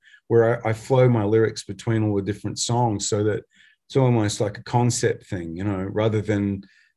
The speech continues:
"Oh, okay, I've got these twelve individual pop songs." So I'm, you know, in, in a music genre, could be country, rock, or whatever it is, or, you know, whatever music genre. I, I'm not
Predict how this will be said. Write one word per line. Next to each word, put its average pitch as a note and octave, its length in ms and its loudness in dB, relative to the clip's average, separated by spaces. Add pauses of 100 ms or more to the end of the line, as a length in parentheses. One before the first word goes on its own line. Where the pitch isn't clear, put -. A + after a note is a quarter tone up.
(140)
"Oh, A#2 180 2
okay, G#2+ 200 -2
I've G2+ 120 0
got - 200 -4
these G2+ 180 -6
twelve A2 360 2
individual G2+ 540 0
pop - 280 -2
songs." D2+ 440 -8
So F#2+ 140 -6
I'm, B2+ 340 0
you B2+ 140 -2
know, F#2+ 100 -2
in, G2+ 200 -4
in G#2+ 140 0
a G#2+ 60 4
music G#2+ 400 2
genre, F#2+ 520 -6 (340)
could G#2 120 -8
be F#2+ 100 -4
country, G#2 720 -2
rock, A2 380 0
or F#2 100 -2
whatever G#2 260 0
it G2+ 80 -2
is, G2 220 -2
or, E2+ 280 -6 (400)
you A2 80 -2
know, G2 240 0
whatever A2 560 2
music G2 480 -2
genre. G#2+ 380 0
I, - 280 -6
I'm B2 120 2
not D3 240 0